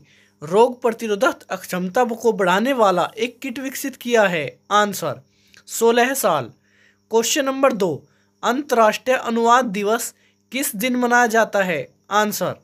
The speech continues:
तीस सितंबर। क्वेश्चन नंबर तीन, हाल ही में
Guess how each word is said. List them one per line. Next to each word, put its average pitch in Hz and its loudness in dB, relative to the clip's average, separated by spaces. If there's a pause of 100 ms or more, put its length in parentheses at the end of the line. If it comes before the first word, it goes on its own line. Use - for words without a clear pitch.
(580)
तीस 254 0
सितंबर। 180 -2 (580)
क्वेश्चन 233 0
नंबर 277 0
तीन, 190 -8 (500)
हाल 202 2
ही 240 2
में 226 0